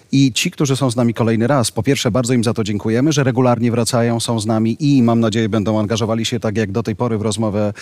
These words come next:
z tym, co będzie się działo tutaj dzisiaj w naszym studiu. Natomiast tych, którzy są z nami po raz pierwszy, tym serdeczniej witamy. Rozgośćcie się. Mamy godzinę na spotkanie z gośćmi, z wiedzą,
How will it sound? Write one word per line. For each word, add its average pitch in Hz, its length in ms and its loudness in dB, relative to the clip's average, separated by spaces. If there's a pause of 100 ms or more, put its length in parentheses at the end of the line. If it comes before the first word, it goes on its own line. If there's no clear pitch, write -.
(200)
z - 100 -6
tym, 120 160 2
co 123 100 -2
będzie 104 200 0
się 107 100 -4
działo 107 220 -2
tutaj 139 240 -2
dzisiaj 117 220 -2
w - 40 -6
naszym 110 240 -2
studiu. 113 420 -2 (360)
Natomiast 123 480 2
tych, 151 200 0
którzy 135 260 -2
są 139 160 0
z 117 40 -6
nami 127 180 2
po 135 80 -2
raz 123 140 0
pierwszy, 143 440 0
tym 139 200 0
serdeczniej 131 580 2
witamy. 113 460 2
Rozgośćcie 120 640 0
się. 143 280 2
Mamy 131 240 2
godzinę 127 380 0
na 123 80 0
spotkanie 123 520 0
z - 220 -4 (100)
gośćmi, 127 420 0
z 98 60 -2
wiedzą, 135 480 0